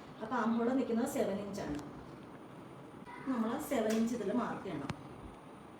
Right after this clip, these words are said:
സെവൻ ഇഞ്ച് മാർക്ക് ചെയ്തേ. എന്നിട്ട് നമുക്ക് ഇവിടെ നിന്നൊരു,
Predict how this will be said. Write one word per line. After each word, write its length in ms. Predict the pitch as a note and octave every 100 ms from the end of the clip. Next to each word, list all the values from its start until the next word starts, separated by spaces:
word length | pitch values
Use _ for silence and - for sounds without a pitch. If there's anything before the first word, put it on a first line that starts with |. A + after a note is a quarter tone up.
| - - - - - - - - - - - - - - - - - - - - - - - - - - - - - - -
സെവൻ 160 | A3
ഇഞ്ച് 420 | F3+ F#3 - C4+ C4
മാർക്ക് 240 | G3 F#3
ചെയ്തേ. 280 | F3 E3+ C4 - - - - - - - - - - -
എന്നിട്ട് 200 | B3 C4+
നമുക്ക് 280 | D4 A#3 B3+
ഇവിടെ 200 | A3+ A#3
നിന്നൊരു, 480 | B3 A#3 D#4 -